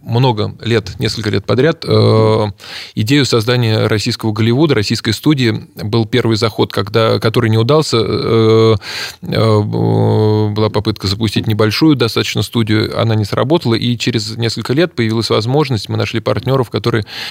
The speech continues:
позволили нам, э, запустить, м, крутой проект под названием «Главкино», который до сих пор, э, работает прекрасно, хотя уже и без нас. Э, это, э, к-, крупнейшая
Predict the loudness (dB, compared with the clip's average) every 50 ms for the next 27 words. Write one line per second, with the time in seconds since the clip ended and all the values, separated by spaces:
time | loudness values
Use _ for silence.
0 | -4 0 0 2 2 4 4 4 4 2 2 0 0 0 0 0 0 2 2 2
1 | 2 0 0 -2 -4 -2 -2 -4 -6 -6 -12 -16 -16 -14 -12 -10 -8 -6 -6 -6
2 | -6 -6 -4 -2 0 0 2 2 0 0 0 0 0 -2 -2 -4 -4 -2 -2 -2
3 | -2 0 0 0 0 0 0 0 -2 -2 -2 0 0 2 2 0 0 -2 -2 0
4 | 0 0 -2 -2 -4 -6 -6 -2 -2 -2 -2 -4 -16 -18 -16 -16 -14 -16 -16 -10
5 | -2 0 2 4 4 4 4 2 2 2 0 0 0 0 -2 0 -4 -4 -2 0
6 | -2 0 0 -2 -2 -2 0 2 2 2 2 2 2 2 0 0 0 0 0 0
7 | 2 2 0 0 -2 -2 -2 0 2 2 2 4 2 2 2 0 0 -2 -2 0
8 | 2 2 2 2 2 2 2 2 2 2 2 2 2 2 0 0 0 -2 -2 -4
9 | -4 -6 -8 -8 -8 -8 -8 -8 -10 -12 -8 -2 0 0 0 2 2 2 2 2
10 | 2 2 0 0 0